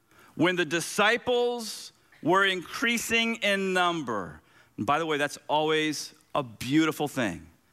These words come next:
Jesus wants us to be disciples, and he wants us to increase in number. But whenever God moves, it's a chess match in Acts, the enemy moves, okay?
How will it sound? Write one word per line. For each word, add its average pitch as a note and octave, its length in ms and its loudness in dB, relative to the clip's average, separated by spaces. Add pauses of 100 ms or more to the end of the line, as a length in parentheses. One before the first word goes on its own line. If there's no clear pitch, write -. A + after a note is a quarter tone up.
(840)
Jesus C#3+ 420 0
wants C#3+ 300 0
us C#3+ 160 -4
to C#3 200 -2
be C3+ 440 0 (180)
disciples, F3+ 1000 -4 (520)
and G#2+ 100 -4
he B2 80 2
wants C#3 320 0
us C#3 320 -4 (220)
to C#3+ 140 -2
increase C3+ 600 -2
in C3+ 140 2
number. C3 400 -2 (1000)
But F#3+ 380 2
whenever D3+ 280 -2
God C#3+ 320 0
moves, D3 420 -4
it's A2+ 80 -10
a C#3+ 80 -6
chess C#3+ 300 -2
match B2+ 320 0
in A#2+ 80 -4
Acts, - 520 -4 (520)
the C3+ 120 0
enemy B2 240 -2
moves, F#2 440 -8
okay? C3 320 -2